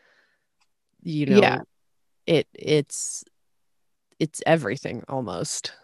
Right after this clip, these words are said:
Speaker 2: Mm-hmm.
Speaker 1: right? Like, you can't start there because you'll really shoot yourself in the foot, but you, you have to end there,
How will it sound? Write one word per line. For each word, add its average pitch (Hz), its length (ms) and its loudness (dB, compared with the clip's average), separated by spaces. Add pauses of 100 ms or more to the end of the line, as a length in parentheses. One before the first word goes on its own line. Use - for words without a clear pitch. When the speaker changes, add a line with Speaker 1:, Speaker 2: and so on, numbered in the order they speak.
Speaker 2:
Mm-hmm. 190 480 6
Speaker 1:
right? 147 220 4
Like, 160 200 -2
you 175 180 0
can't 170 300 -2
start 202 420 2
there 127 400 -4
because 143 340 -2
you'll 135 160 -2
really 143 220 -2
shoot 143 240 -4
yourself 135 420 -4
in 117 80 -6
the 139 100 -6
foot, 135 320 0
but 156 180 -2
you, 147 220 -2
you 147 220 -8
have 135 340 -4
to - 160 -8
end 120 240 -6
there, 82 240 -4